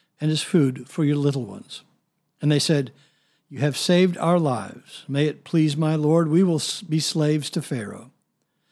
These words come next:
So Joseph made it a statute concerning the land of Egypt, and it stands to this day,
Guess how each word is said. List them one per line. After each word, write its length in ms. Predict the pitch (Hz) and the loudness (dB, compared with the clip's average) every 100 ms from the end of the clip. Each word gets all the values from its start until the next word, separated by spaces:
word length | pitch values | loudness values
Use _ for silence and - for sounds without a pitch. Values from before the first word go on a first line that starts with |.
| _ _ | _ _
So 160 | - | -6
Joseph 480 | 190 214 214 226 - | 0 4 4 2 0
made 260 | 180 170 175 | 2 2 2
it 160 | - | -2
a 60 | 170 | -4
statute 600 | - - 170 165 160 147 | -2 0 0 0 -2 -4
concerning 480 | - 165 165 151 160 | -2 -2 2 2 2
the 80 | 147 | 0
land 260 | 139 131 | 0 -2
of 100 | 117 | -2
Egypt, 380 | 113 160 180 175 _ _ _ _ _ _ | 0 2 2 0 _ _ _ _ _ _
and 100 | 196 | 0
it 140 | 233 - | 0 0
stands 360 | - 151 151 - | 0 2 2 0
to 80 | |
this 200 | 147 147 | -2 -2
day, 360 | - 160 123 98 | -2 -6 -6 -12